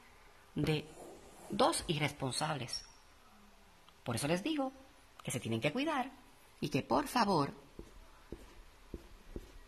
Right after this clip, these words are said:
quédense en su, en su casa.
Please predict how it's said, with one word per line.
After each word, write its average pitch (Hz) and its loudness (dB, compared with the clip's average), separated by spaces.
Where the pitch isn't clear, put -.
quédense 202 4
en 202 4
su, 311 -2
en - 2
su 254 4
casa. 185 4